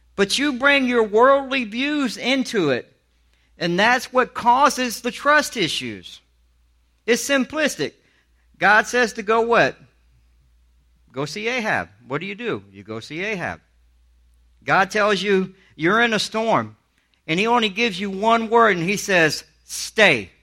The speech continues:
Stay. And your marriage is falling apart, but God has given you one word.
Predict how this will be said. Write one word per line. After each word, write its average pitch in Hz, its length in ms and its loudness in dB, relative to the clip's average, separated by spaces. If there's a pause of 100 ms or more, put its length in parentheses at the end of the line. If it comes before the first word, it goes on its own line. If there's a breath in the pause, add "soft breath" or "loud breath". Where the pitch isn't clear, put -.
(1500)
Stay. 151 680 -2 (1500)
And 131 120 -8
your 180 140 -2
marriage 185 520 0
is 123 120 -12
falling 170 380 -6
apart, 143 540 -4
but 123 140 -12
God 165 260 0
has 156 120 -10
given 156 280 -6
you 139 140 -2
one 180 380 -4
word. 147 400 0